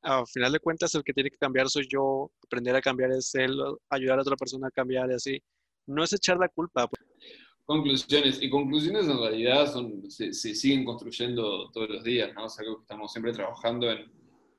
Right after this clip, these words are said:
Speaker 2: en descubrir estas nuevas masculinidades y, y esta-, estamos viendo qué hacer y, y creo que algo en lo que vos y yo estamos de acuerdo es, es que la construcción del nuevo hombre, del ideal del nuevo hombre, tiene que tener en cuenta las emociones.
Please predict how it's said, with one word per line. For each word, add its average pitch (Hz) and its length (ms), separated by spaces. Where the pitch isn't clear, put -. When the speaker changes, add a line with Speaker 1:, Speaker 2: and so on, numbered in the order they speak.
Speaker 2:
en 110 380
descubrir 127 540
estas 120 260
nuevas 127 260
masculinidades 117 1080
y, 95 260
y 95 80
esta-, - 220
estamos 113 460
viendo 113 260
qué - 100
hacer 127 340
y, 135 240
y - 40
creo 120 240
que 117 100
algo 123 180
en 117 120
lo 107 120
que 110 320
vos 117 160
y - 20
yo 113 120
estamos 110 240
de 101 60
acuerdo 123 440
es, 110 200
es 107 260
que 98 400
la 98 220
construcción 120 800
del 98 300
nuevo 123 460
hombre, 131 360
del 101 200
ideal 110 460
del 110 140
nuevo 117 240
hombre, 117 220
tiene 117 280
que 107 100
tener 107 240
en 107 120
cuenta 113 340
las 113 220
emociones. 120 880